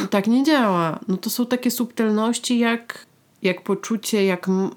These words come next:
dwa magnesy się odpychają. To są takie subtelności. Nawet czasem z daleka te magnesy. Jak tylko zaczynają być w swoim polu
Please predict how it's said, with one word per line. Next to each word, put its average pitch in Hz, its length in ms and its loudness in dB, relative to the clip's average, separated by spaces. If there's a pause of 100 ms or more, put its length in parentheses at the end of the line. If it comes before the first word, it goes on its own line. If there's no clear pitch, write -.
(160)
dwa 175 260 0
magnesy 175 480 0
się 170 200 -2
odpychają. - 760 -8 (360)
To 190 100 -10
są 202 160 -6
takie 254 260 -2
subtelności. 156 920 -8 (580)
Nawet 175 240 -4 (360)
czasem 180 520 -4
z - 220 -16 (160)
daleka 170 540 -8 (1080)
te 175 120 -4
magnesy. 165 420 -2
Jak 175 120 -2
tylko 220 320 0
zaczynają 208 720 2
być 214 300 0
w - 80 -10
swoim 196 400 2
polu 202 640 2